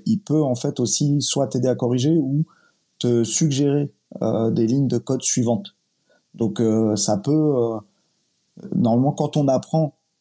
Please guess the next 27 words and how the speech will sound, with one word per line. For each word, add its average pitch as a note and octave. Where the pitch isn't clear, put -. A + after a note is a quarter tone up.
euh, G2
bah, G#2
euh, F#2+
j'ai, A2
j'ai A#2+
cru F3
le D#3
savoir D3+
de F3
la C#3+
part D3
d'un D3
dev C3+
senior D3
qui C3+
disait C3
que, C3+
euh, A2+
attention, C3+
vaut A2+
mieux A#2+
pas C3+
apprendre C#3
avec C3+
ça -
activé, C3
mais D#3+